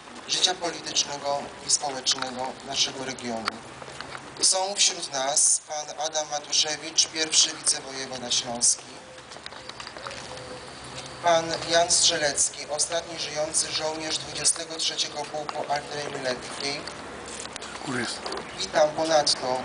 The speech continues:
Speaker 1: poczty sztandarowe szkół ponad-, ponadgimnazjalnych z terenu powiatu będzińskiego,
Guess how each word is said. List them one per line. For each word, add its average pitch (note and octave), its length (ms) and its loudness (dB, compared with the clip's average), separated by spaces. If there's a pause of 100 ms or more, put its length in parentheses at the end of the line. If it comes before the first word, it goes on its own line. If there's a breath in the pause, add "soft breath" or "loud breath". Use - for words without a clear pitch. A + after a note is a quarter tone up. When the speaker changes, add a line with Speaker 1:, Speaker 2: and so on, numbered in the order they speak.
Speaker 1:
poczty F#3 340 4
sztandarowe D3+ 680 2
szkół - 240 2
ponad-, - 580 -6
ponadgimnazjalnych D3+ 1000 -4
z - 20 0
terenu D3 300 -6
powiatu C#3+ 400 -4 (160)
będzińskiego, C#3 760 -2